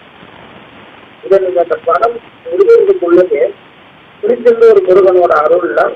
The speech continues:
உங்க வாழ்க்கை மாறும் சார். நீங்க கொஞ்சம் பூர்வப்படுவீங்க எல்லாத்துக்குமே,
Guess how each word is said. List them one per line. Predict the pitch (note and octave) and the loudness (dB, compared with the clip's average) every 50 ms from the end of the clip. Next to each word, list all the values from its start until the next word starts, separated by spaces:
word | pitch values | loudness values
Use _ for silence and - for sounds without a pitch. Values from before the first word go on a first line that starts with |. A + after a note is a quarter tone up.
| - - D3 | -10 -14 -12
உங்க | D3+ D#3 D3+ C#3+ | -6 -4 -2 0
வாழ்க்கை | D3 D3+ D#3+ F3 F3+ F3 F3+ F3+ F3+ F3 | 0 0 0 0 -2 -4 -4 -6 -6 -6
மாறும் | - D#3 E3 E3+ - - - | -6 -4 -2 0 0 -2 -2
சார். | C3 B2 - - - - - - - - - - - - _ _ - - _ - - - - - - | -6 -6 -8 -10 -20 -20 -20 -20 -20 -20 -20 -20 -20 -20 _ _ -20 -20 _ -20 -20 -20 -20 -20 -10
நீங்க | - F#4+ G#4 G#4 | -6 -4 -4 -4
கொஞ்சம் | - - F#3 F#3+ F#3 - | -4 -6 -6 -6 -6 -4
பூர்வப்படுவீங்க | - A3+ B3 - - - - F#3+ F#3 F3+ F3 E3+ E3 D#3+ D3+ | -2 0 2 2 2 2 2 2 2 2 2 0 -2 -2 -2
எல்லாத்துக்குமே, | D3+ D3+ D3 - - - C#3+ C#3+ C3+ | -2 -2 -4 -4 -8 -14 -14 -12 -12